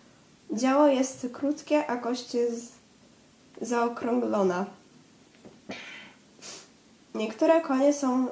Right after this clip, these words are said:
schwytane z ró-, różnymi szczotkami pęcinowymi,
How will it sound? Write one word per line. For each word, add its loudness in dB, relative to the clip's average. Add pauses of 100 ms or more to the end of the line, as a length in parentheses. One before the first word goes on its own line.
schwytane -2
z -6
ró-, -4 (160)
różnymi 0
szczotkami -2
pęcinowymi, -2